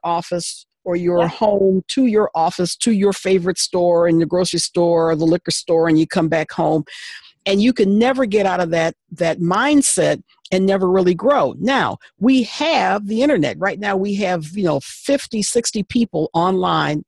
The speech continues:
Speaker 1: from all over the United States and elsewhere, India, et cetera.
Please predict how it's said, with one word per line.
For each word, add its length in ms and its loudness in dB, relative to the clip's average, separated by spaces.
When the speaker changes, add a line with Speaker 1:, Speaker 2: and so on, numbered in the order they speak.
Speaker 1:
from 280 -2
all 280 4
over 340 2
the 140 -2
United 380 -2
States 360 -2
and 200 -4
elsewhere, 960 -2
India, 520 2
et 140 -4
cetera. 500 0